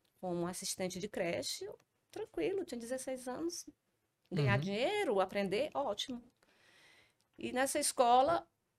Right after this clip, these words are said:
Speaker 1: eu já estava no último ano da formação como professora, que era o quarto ano, e nesse quarto ano você escolhia uma especialização como professora. E eu escolhi na área de matemática, que eu gostava muito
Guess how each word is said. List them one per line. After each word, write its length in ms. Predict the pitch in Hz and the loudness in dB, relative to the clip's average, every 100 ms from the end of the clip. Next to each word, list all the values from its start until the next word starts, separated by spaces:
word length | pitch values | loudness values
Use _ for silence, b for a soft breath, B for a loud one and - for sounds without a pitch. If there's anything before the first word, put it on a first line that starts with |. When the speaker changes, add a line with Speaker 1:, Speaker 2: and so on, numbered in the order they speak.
| _ | _
Speaker 1:
eu 180 | - 196 | -6 -4
já 100 | 202 | -2
estava 1160 | 202 - 220 202 190 180 190 185 180 170 165 160 _ _ - | -4 -4 2 4 4 4 4 6 6 4 2 -2 _ _ -10
no 120 | 180 | -6
último 360 | 240 269 240 | -6 -4 0
ano 360 | 202 202 196 190 | 2 4 2 0
da 120 | 175 | -2
formação 640 | 175 190 190 185 - 180 170 | -4 -6 -6 -6 -6 -6 -4
como 220 | 208 220 | -6 -6
professora, 600 | 214 202 190 - 190 214 | -6 -6 -6 -2 -2 -2
que 80 | 208 | -2
era 80 | 175 | -4
o 80 | 175 | -4
quarto 460 | 180 240 - 226 | -6 -6 -8 -4
ano, 500 | 180 170 175 233 320 _ b b b - | -2 0 -2 -4 -6 _ b b b -8
e 60 | |
nesse 240 | 196 208 226 | -4 -4 -4
quarto 380 | 208 214 202 185 | -6 -8 -4 -2
ano 160 | 190 | 0
você 240 | 196 208 214 | -2 -2 -4
escolhia 680 | 208 - 208 196 202 214 - | -6 -6 -4 -2 -2 0 -2
uma 300 | 180 190 185 | -2 -4 -2
especialização 1120 | 185 - - 202 214 214 202 233 - 226 175 165 | -4 -4 -4 -2 -2 -2 -2 -2 -2 0 0 0
como 180 | 165 170 | -4 -6
professora. 560 | 185 208 196 196 165 - | -6 -8 -6 -4 -4 -2
E 80 | 185 | -2
eu 60 | |
escolhi 300 | 190 - 190 | -4 -6 -4
na 120 | 190 190 | -2 0
área 160 | 190 | 0
de 120 | 185 | -2
matemática, 680 | 196 196 214 214 170 - - | -4 -6 -4 -4 -4 -6 -10
que 120 | - | -12
eu 40 | 165 | -10
gostava 380 | 170 - 180 185 | -10 -6 -6 -4
muito 520 | 175 170 190 190 247 | -2 -2 -4 -8 -14